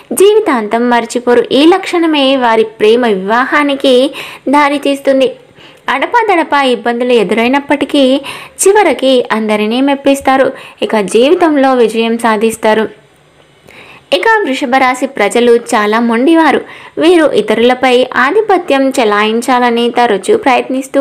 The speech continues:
ఉంటారు. ఒక్కసారి ఎవరినైనా నమ్మితే ఇక అంతే, వారిని అస్సలు విడిచిపెట్టరు. వీరికి నచ్చిన వారిని ఖచ్చితంగా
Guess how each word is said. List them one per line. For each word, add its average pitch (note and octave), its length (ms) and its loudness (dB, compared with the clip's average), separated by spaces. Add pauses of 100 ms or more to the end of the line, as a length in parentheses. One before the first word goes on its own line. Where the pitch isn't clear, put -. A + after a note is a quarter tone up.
(100)
ఉంటారు. C4+ 340 0 (460)
ఒక్కసారి G4+ 500 2 (100)
ఎవరినైనా A#3+ 460 0 (100)
నమ్మితే A#3+ 400 0 (200)
ఇక A#3+ 100 -4 (140)
అంతే, A3 200 -2 (440)
వారిని A#3+ 360 0 (140)
అస్సలు A#3+ 400 -4
విడిచిపెట్టరు. C4 640 0 (400)
వీరికి G4 420 2
నచ్చిన G3 360 0 (120)
వారిని C#4+ 320 0 (120)
ఖచ్చితంగా E4 580 0